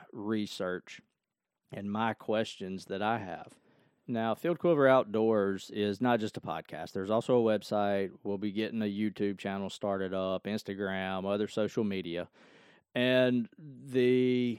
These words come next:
vision is for all of the various aspects of Field Quiver Outdoors to supplement one another. I'll have videos on YouTube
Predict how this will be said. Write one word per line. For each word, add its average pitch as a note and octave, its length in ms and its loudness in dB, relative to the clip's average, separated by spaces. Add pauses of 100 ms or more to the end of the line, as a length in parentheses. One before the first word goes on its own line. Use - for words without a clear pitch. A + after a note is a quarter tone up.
(120)
vision D3+ 460 2
is B2 220 2
for A2 580 2
all C3 400 8
of A#2 240 4
the A2+ 220 2
various G#2+ 500 2
aspects G#2 640 0
of G2+ 420 0 (240)
Field G#2+ 300 -2
Quiver G#2 280 2
Outdoors G2+ 580 0
to G2+ 260 -4
supplement G#2 640 0
one F#2 180 -4
another. - 400 -12 (760)
I'll B2 200 6
have A2+ 220 2
videos A2+ 560 4
on A#2 140 4
YouTube G2+ 640 0